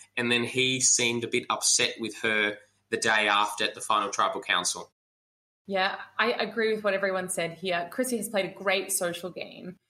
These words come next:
Speaker 2: but it really is about the perception of the jury. You've got potentially Sam and Mark on the jury, so you do end up having Sam returning players who, s-, who focus on gameplay. Jesse and Geordie have demonstrated that they care about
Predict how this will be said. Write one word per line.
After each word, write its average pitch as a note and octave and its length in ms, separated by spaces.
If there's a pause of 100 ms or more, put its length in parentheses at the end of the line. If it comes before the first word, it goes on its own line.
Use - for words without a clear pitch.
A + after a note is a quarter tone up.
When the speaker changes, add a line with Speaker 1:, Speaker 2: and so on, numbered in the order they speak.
(140)
Speaker 2:
but F#3 160
it F#3+ 280
really G3 240
is F#3 120
about F3 220
the F#3+ 60
perception - 480
of E3 120
the F3 60
jury. F3 640 (280)
You've F3+ 180 (120)
got G3 440
potentially G#3+ 640
Sam F#3+ 260
and F3 80
Mark F#3+ 380
on G3 80
the F#3+ 100
jury, F#3+ 380
so F#3 100
you E3 80
do F#3 100
end F3+ 80
up F3+ 60
having F3 220
Sam F3 280
returning F#3 520
players E3+ 440 (200)
who, G#3 60
s-, G#3 200
who F#3 100 (200)
focus F3+ 360
on E3 160
gameplay. E3 640 (280)
Jesse G#3 460
and E3+ 300
Geordie G#3+ 360
have G3+ 280
demonstrated G3 600
that F#3+ 100
they F3 120
care F#3 280
about E3 300